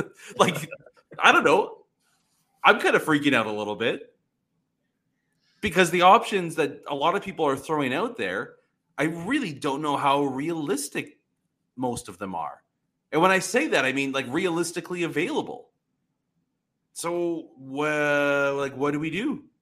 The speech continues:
Where, <laughs> where, where, where do the Jets go? Who do they target? I don't, I really don't know what happens now.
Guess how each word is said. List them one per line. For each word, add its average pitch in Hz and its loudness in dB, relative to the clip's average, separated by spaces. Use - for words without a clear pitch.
Where, 135 0
<laughs> - -
where, 160 -2
where, 143 -2
where 165 0
do 180 0
the 165 0
Jets 170 -2
go? 185 2
Who 165 -2
do 170 -2
they 156 -2
target? 170 -2
I 127 -2
don't, 156 -2
I 135 2
really 139 -2
don't 120 -2
know 120 -4
what 127 -2
happens 151 -4
now. 65 -16